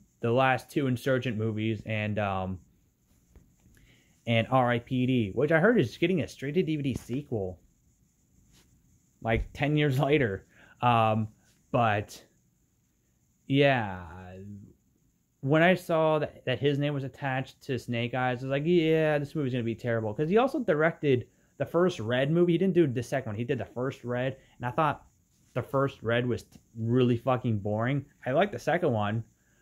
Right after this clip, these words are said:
The second one was a step up, in my opinion. But Red Two, or Red One,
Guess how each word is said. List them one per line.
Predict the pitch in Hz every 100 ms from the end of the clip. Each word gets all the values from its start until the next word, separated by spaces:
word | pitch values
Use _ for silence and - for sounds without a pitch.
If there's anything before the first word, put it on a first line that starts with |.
| _ -
The |
second | 117 170 156
one | 131
was | 113
a | 107
step | - 135 -
up, | 139 143
in | 120
my | 113 104
opinion. | 104 113 107 104 104 _ _ _ -
But | 104 98
Red | 151 175 123
Two, | - 143 151 170 165 _ 131
or | 123 117
Red | 135 160 135
One, | 139 160 151